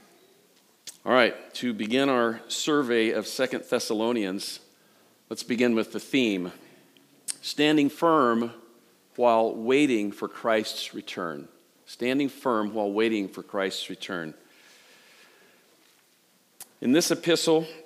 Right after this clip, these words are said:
Paul encourages the believers in Thessalonica to continue with the same steadfastness in their faith and the patience for which he'd already commended them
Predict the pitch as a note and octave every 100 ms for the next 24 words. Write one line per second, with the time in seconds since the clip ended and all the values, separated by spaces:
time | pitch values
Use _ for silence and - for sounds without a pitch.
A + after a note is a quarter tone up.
0 | - _ - - _ _ _ _ _ _
1 | _ _ _ _ _ _ _ - D#3+ E3
2 | F3 C3 - F3 D#3 C3+ B2 B2 G#2+ A#2
3 | C3+ C3+ B2+ A#2+ - A2 G#2 G#2+ C#3+ C3
4 | C3 A#2 A2+ B2 B2 A2 G2 - - A2+
5 | G2+ - G#2+ - D#3 C#3 A#2 - - C#3+
6 | B2+ A2+ - C3+ - C3+ B2+ B2 B2+ B2
7 | - - - _ _ _ _ _ _ -
8 | G#2+ G#2 G2+ C3+ B2 B2 A#2 F#2+ - C#3
9 | A#2+ B2 G#2+ - G#2 G#2 A2+ A2 B2 B2
10 | - A2+ A#2 A2+ G2 F#2 F2+